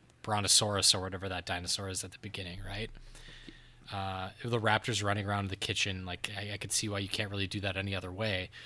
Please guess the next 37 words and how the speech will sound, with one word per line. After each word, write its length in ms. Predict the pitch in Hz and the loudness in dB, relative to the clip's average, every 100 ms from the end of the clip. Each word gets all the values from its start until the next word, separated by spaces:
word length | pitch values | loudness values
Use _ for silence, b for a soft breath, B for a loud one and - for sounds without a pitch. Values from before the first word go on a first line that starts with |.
| B | B
But 140 | - 127 | 2 10
then 120 | 143 | 10
it, 140 | 131 | 12
then 160 | 131 123 | 8 6
the 100 | 113 | 6
T-Rex 520 | - 127 127 139 - | 4 6 8 8 6
p-, 180 | - - - - - | 0 -14 -18 -18 -8
paw, 420 | - 123 107 101 95 | 4 6 8 6 4
like, 220 | 95 95 | 2 2
going 260 | - 104 104 | 2 0 0
into 200 | 104 95 | 0 -2
the 80 | 98 | -2
mud 500 | 101 104 98 92 98 | 2 4 4 2 0
or 160 | 98 | -4
the 180 | 95 95 | -2 0
head 220 | - 117 | 2 2
of 100 | 110 | 2
it 160 | 101 92 - - - | -2 -4 -10 -20 -14
crashing 440 | - 117 98 - 104 | -4 2 6 6 4
into 160 | 98 | -2
the 80 | 92 | -6
car, 400 | 101 - 120 98 | -6 0 0 0
like, 260 | 90 92 - B B | -2 -8 -10 B B
that 180 | - 139 | 10 10
you 80 | 127 | 10
could 180 | 123 113 | 2 -2
do 380 | 120 113 110 110 b b b b b - | 0 0 -2 -4 b b b b b -8
with 140 | 107 | -4
robotics 460 | 117 101 101 101 - | 0 4 4 4 0
and 80 | 104 | 0
stuff. 240 | - 101 | -2 0
So, 120 | - 127 | -2 -2
and 180 | 117 | -2
it 140 | 117 110 | -2 0
looks 360 | 117 - - - 120 | 0 2 0 -2 -4
way 200 | 117 110 | 0 4
better. 440 | 123 139 95 92 | 6 6 6 -4